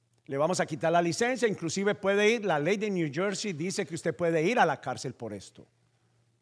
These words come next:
Y entonces usted hasta se consigue el el dinero prestado porque usted sabe que necesita la licencia y usted no quiere ir a la cárcel, usted no quiere ser condenado, usted no quiere,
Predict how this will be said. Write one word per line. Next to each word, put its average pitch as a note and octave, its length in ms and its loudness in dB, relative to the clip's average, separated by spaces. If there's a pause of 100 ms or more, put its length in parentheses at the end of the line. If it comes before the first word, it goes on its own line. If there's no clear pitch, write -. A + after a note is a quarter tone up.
(1300)
Y - 40 -2
entonces B3 460 4
usted A#3 480 4 (240)
hasta F#3+ 240 0
se G3 100 4
consigue B3 380 0
el G#3 100 2 (320)
el E3+ 100 -2
dinero G3 360 6
prestado G#3 600 2
porque F3 240 -8
usted - 140 -6
sabe G#3+ 540 2
que F#3+ 120 -8
necesita E3+ 520 -4
la F#3+ 100 6
licencia G#3 500 -2
y F#3 80 -2
usted D#3+ 220 -4
no F3 160 -4
quiere A3+ 300 2
ir F3 120 -2
a D#3 60 0
la C#3 160 -4
cárcel, A#2+ 340 -10
usted B2 200 -8
no G3+ 160 -6
quiere A3+ 320 0
ser G#3 200 -2
condenado, A3 520 -4
usted E3 160 -6
no G3 100 -6
quiere, A3 240 0